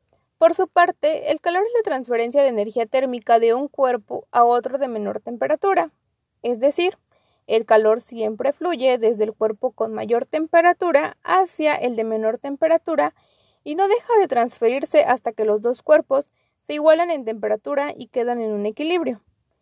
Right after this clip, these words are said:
que en física se conoce como equilibrio térmico. Pero a ver, a ver, a ver, vamos más despacio, que aquí lo importante es que tú lo entiendas.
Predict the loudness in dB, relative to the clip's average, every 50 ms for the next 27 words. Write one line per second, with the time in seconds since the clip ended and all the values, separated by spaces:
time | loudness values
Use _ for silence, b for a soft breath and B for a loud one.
0 | _ _ _ _ _ -2 0 0 2 2 2 0 -2 -2 -4 -4 0 4 4 4
1 | 4 2 -2 -2 -2 -2 0 -2 -4 -4 -6 -8 -6 -6 -6 -6 -6 -8 -12 -12
2 | -12 -12 -8 0 2 2 2 2 0 -6 -12 _ _ _ _ _ _ _ _ _
3 | _ _ _ _ _ _ _ _ _ _ _ _ _ _ _ _ _ _ _ _
4 | _ _ 2 4 6 6 6 6 6 6 6 6 4 2 0 -6 -8 -10 _ _
5 | _ _ _ _ _ _ _ -8 -6 -4 -4 -4 -6 -8 -8 -8 -8 -8 -8 -8
6 | -12 -10 -2 0 0 2 2 0 -4 -6 _ _ _ _ _ -8 -8 -6 -2 -2
7 | 0 2 2 2 4 2 0 0 0 -2 -2 -2 -4 -4 -4 -6 -6 -4 -4 -2
8 | -2 -4 -4 -6 -8 -10 -10 -12 -18